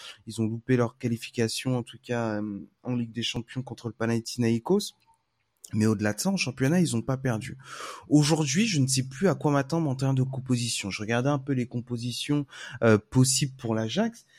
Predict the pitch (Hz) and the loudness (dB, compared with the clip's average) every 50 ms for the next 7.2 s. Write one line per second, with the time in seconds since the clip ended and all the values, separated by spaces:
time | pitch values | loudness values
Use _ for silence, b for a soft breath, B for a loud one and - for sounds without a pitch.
0 | b b b b b 120 117 - - 131 127 135 165 202 208 - _ _ - 131 | b b b b b -4 -2 -2 0 0 2 4 4 2 2 -2 _ _ 0 2
1 | 131 127 131 135 139 131 131 135 131 131 156 165 165 143 131 131 139 135 135 131 | 2 2 2 2 4 6 6 6 6 6 6 6 6 4 4 0 -2 -2 -2 -6
2 | - 117 113 98 95 98 95 107 101 - - - 147 143 127 117 113 - - 113 | -6 -2 0 0 0 0 0 -2 -2 -2 0 0 2 2 2 0 -2 -2 -4 -4
3 | - _ - - 120 107 113 110 - 156 202 226 208 139 113 107 - - 117 123 | -4 _ -8 -8 -8 -8 -6 -4 0 0 0 0 0 -4 -6 -10 -12 -8 -2 -2
4 | 127 131 131 131 123 113 110 107 104 b b b b b - - 123 120 - 127 | -2 -2 -2 -4 -4 -2 -2 -2 -6 b b b b b -4 -4 -2 -2 0 0
5 | 127 123 120 123 127 120 123 113 110 - 123 117 - - 123 117 117 113 - 127 | 0 2 2 2 2 2 0 -2 0 0 -2 -2 0 2 0 0 2 4 6 6
6 | 131 131 117 104 107 110 - - 117 117 113 - 120 117 120 123 127 123 123 110 | 8 8 8 6 4 2 2 4 2 4 4 6 6 6 8 6 6 6 6 6
7 | 98 95 95 | 6 6 6